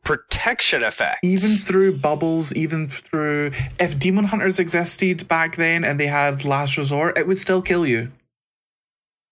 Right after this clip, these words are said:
Speaker 2: Okay?
Speaker 1: Yep.
Speaker 2: That's just
Speaker 1: That was
Speaker 2: how
Speaker 1: a
Speaker 2: the
Speaker 1: fun
Speaker 2: fight
Speaker 1: fight.
Speaker 2: went. It was such a fun fight. Um, and this is, this was the first time that we saw the, the major Titan Forged keepers. We saw Mimron.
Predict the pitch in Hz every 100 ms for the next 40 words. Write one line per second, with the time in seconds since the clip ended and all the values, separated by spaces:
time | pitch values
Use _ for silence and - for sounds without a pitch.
0 | _ _ _ _ - 165 180 214 208 -
1 | 127 - _ - 151 156 - 170 123 175
2 | 170 165 165 160 143 131 101 - 123 120
3 | - 135 - - - - - 285 - -
4 | _ _ _ _ _ _ - 139 135 135
5 | 135 131 131 - _ _ - 143 147 147
6 | 165 156 139 170 175 165 156 135 175 185
7 | - - 165 165 160 151 139 - 147 143
8 | 139 135 135 - _ _ _ _ 139 131
9 | 131 135 139 135 139 135 - - 139 139
10 | 135 - 131 123 120 117 - - _ _
11 | - 143 135 113 104 107 - 131 123 139
12 | 123 117 120 131 131 143 139 131 123 117